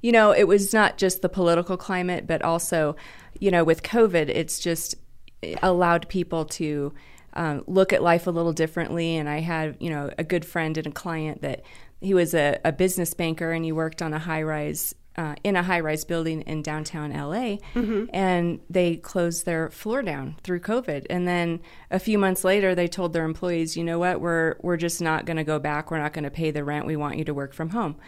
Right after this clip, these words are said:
Speaker 1: So he called me and said, "Hey, I never thought this would ever happen, but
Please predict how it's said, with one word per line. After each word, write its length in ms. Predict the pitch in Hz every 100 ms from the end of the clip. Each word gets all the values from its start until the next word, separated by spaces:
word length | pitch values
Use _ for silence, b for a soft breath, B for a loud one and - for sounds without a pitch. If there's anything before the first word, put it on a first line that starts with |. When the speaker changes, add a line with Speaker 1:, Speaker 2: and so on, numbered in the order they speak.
| B B B B
Speaker 1:
So 600 | - 214 190 180 170 165
he 640 | 180 - 202 190 185 185 -
called 320 | 196 180 170
me 120 | 180
and 120 | 170 170
said, 240 | 165 160
"Hey, 260 | 190 196 165
I 60 |
never 260 | 175 175 175
thought 300 | 170 165 -
this 260 | 160 -
would 200 | 156 151 -
ever 260 | 175 156 156
happen, 480 | 160 160 156 147 151
but 240 | 139